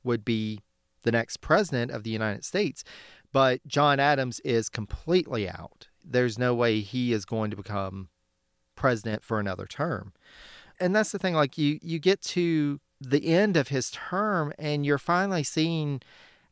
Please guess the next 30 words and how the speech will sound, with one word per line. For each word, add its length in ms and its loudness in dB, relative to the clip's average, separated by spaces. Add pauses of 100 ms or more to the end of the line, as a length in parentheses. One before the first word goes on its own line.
(120)
Adams 400 -2
being 220 -2
able 160 0
to 140 0
establish 760 0
himself 960 0
as 420 -2
a 40 -8
president. 640 -6 (100)
At 180 2 (100)
that 220 2
point, 560 0
so 560 4
his 480 2
original 460 4
cabinet, 720 2 (760)
like 200 6
I 80 4
said, 240 6
they 160 8
were 260 8
kind 220 0
of 100 -4
working 300 2
against 420 -2
him. 260 -6
And 720 0 (200)
Alexander 500 0
Hamilton 800 2
has 580 -4